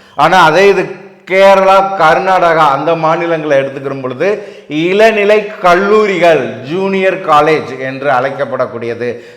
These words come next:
தனி கல்வி நிறுவனங்கள் வாயிலாக ஈராண்டு மேல்நிலை கல்வி,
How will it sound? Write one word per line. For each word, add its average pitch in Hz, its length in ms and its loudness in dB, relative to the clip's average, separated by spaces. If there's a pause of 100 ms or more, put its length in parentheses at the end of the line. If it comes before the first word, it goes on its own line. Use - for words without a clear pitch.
(100)
தனி 175 340 2 (260)
கல்வி 185 460 2
நிறுவனங்கள் 165 640 0
வாயிலாக 135 560 2 (420)
ஈராண்டு 196 560 2 (160)
மேல்நிலை 160 420 0 (120)
கல்வி, 135 280 -4